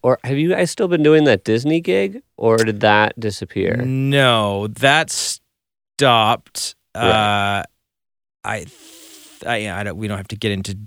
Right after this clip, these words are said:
Speaker 2: to
Speaker 1: Sure,
Speaker 2: details,
Speaker 1: yeah,
Speaker 2: but
Speaker 1: yeah.
Speaker 2: I think some requests were made from us that they just couldn't meet.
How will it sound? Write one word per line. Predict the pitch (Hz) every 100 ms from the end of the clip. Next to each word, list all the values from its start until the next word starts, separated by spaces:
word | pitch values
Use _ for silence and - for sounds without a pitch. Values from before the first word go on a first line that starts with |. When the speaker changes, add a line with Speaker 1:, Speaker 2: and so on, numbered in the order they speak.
| -
Speaker 2:
to | 113
Speaker 1:
Sure, | 104 120 117
Speaker 2:
details, | 139 139 139
Speaker 1:
yeah, | 90 82
Speaker 2:
but | 139 78
Speaker 1:
yeah. | 123
Speaker 2:
I | 135
think | - 143 123 - _ _ _ -
some | - 131 123
requests | 120 - 127 - 131
were | 127
made | 120 117 110 107 98 - _ _ -
from | - 123 110
us | 107 - -
that | 98 82
they | 110 101
just | 98 - _ _ -
couldn't | 120 101 92 _
meet. | 120 101 92 -